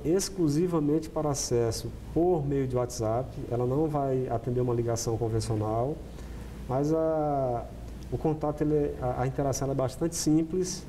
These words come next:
então o cliente só tem que responder a, a, a perguntas bem simples para que o, o diálogo seja,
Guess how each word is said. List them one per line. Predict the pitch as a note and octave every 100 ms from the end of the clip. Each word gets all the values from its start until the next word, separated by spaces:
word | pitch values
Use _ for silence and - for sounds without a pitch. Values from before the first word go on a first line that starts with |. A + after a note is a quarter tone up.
| -
então | - C#3
o | C#3+ C#3 C3
cliente | C#3+ C#3+
só | C#3+ C#3
tem | E3+
que | E3
responder | E3 E3 D#3 C#3+ C#3+
a, | C#3
a, | B2+ - A#2+ A#2 - - - -
a | -
perguntas | B2+ B2+ C3 B2+
bem | B2 E3
simples | F#3 - E3 E3 E3
para | F3
que | D#3+ -
o, | E3 D3+ C3+
o |
diálogo | C#3 C3 C#3 D3
seja, | C#3+ C#3+ C#3 D3